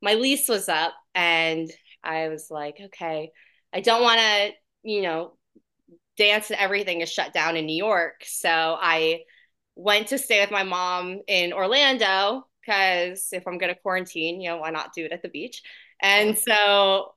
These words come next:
Speaker 1: went to Orlando. Uh, while I was there, I wanted to keep training. So I auditioned and joined a crew called Motive Crew, which is in Orlando, and they were on World of Dance, and they're just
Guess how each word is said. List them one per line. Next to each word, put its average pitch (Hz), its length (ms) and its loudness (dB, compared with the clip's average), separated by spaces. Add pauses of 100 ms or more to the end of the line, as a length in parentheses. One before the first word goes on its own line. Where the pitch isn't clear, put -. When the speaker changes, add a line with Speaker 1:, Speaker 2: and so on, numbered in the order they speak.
Speaker 1:
went 302 220 2
to 320 60 -4
Orlando. 233 760 2 (880)
Uh, 190 600 2
while 202 220 2
I 202 40 0
was 196 200 -8
there, 233 520 0
I 214 40 -4
wanted 214 240 -4
to 247 80 -10
keep 220 240 -10
training. 185 600 -4 (200)
So - 220 -2 (340)
I 180 220 -2 (140)
auditioned 196 500 0
and 185 140 -6
joined 185 440 -2 (480)
a 175 400 2
crew 202 360 -2
called 160 380 -2
Motive 196 400 0
Crew, 165 540 -4 (100)
which 165 420 -2
is 175 240 -6
in 175 120 -6
Orlando, 165 760 0
and 160 200 -4
they 160 200 0
were 160 320 -8
on 170 280 -4
World 170 200 -4
of 160 120 -8
Dance, 156 440 -2
and 160 120 -8
they're 151 320 -8
just - 380 -12